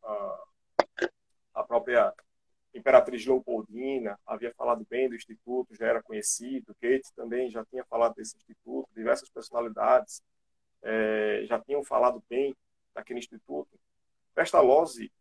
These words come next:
que era o professor responsável pelo Instituto, era um homem bastante à frente do seu tempo.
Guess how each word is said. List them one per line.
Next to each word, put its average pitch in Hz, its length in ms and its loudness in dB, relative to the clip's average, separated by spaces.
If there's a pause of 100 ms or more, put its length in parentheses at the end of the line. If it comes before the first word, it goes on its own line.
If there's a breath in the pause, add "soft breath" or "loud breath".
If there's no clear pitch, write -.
que 123 240 4
era 147 340 10
o - 180 -6
professor 117 420 -14
responsável 113 580 -4
pelo 104 140 -12
Instituto, 131 500 -12 (180)
era 127 180 4
um 131 100 2
homem 143 340 0 (120)
bastante 151 480 -2
à 143 80 -4 (120)
frente 131 360 -4
do 131 60 -20
seu 135 160 -10
tempo. - 240 -14